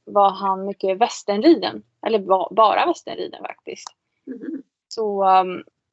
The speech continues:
Speaker 1: han är ju skolad på, eh, i västern också.
Speaker 2: Mm. Okej.
Speaker 1: Och, ehm, han var väldigt trevlig.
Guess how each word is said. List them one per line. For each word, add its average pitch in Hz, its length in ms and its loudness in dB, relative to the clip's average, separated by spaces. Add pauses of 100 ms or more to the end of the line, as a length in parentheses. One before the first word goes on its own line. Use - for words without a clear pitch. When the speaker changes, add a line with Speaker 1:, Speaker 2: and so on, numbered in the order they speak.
(120)
Speaker 1:
han 220 260 -2
är 240 200 0
ju 214 60 2
skolad 208 600 0 (1040)
på, 185 240 0 (1120)
eh, 196 400 -8
i 151 100 2
västern - 420 -2
också. - 320 -4 (500)
Speaker 2:
Mm. 185 320 -14 (400)
Okej. - 340 -20
Speaker 1:
Och, 202 380 -4
ehm, 185 360 0 (1500)
han 214 200 -2
var 196 200 6
väldigt 180 400 0
trevlig. 180 680 2